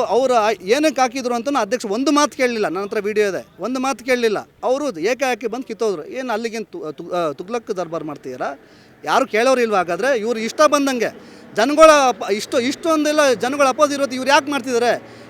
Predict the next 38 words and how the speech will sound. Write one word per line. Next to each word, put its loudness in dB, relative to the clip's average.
ಇದೇನು, 2
ಏನು 0
ಎಷ್ಟು -4
ದೊಡ್ಡ 0
ಕೆಲಸ 0
ನಡೀತಿದೆ 0
ಅಂತ -4
ತನಿಖೆ -4
ಆಗಲೇಬೇಕು. -2
ಇದು -8
ಏನಾಗ್ತಿದೆ, -2
ಯಾರು 2
ಅಂತ -8
ಏನು -4
ತನಿಖೆ -8
ಆಗಬೇಕು. -6
ಇದು, -14
ಇದು 0
ಆಚೆ -2
ಬರಬೇಕು -4
ವಿಷಯ. -12
ಇವರು -4
ಎಷ್ಟೇ 0
ನಾವು, 0
ಎಷ್ಟೇ 0
ನಾವು 0
ಒಂದು -8
ಮೂ-, -10
ಒಂದು -6
ಮೂರು -2
ನಾಲ್ಕು -4
ಸಲ -4
ಇದೇ 2
ಜಾಗದಲ್ಲಿ -2
ಹೋರಾಟ -2
ಮಾಡಿದ್ರು -6
ಇವರು -4
ನಮಗೆ, -6